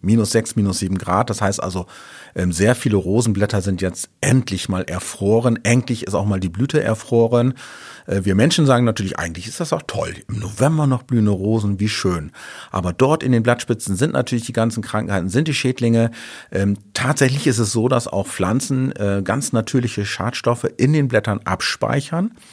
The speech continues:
Früher war das einfach so, dass die Rosen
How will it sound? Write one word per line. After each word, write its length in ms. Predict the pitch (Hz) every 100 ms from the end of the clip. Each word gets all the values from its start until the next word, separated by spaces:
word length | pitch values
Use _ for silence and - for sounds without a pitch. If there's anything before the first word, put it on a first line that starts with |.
| - - - -
Früher 360 | - - 120 107
war 80 | 113
das 180 | 123 -
einfach 300 | 120 117 110
so, 180 | 120 113
dass 160 | 104
die 280 | - 104 101
Rosen 760 | - - 107 131 117 113 104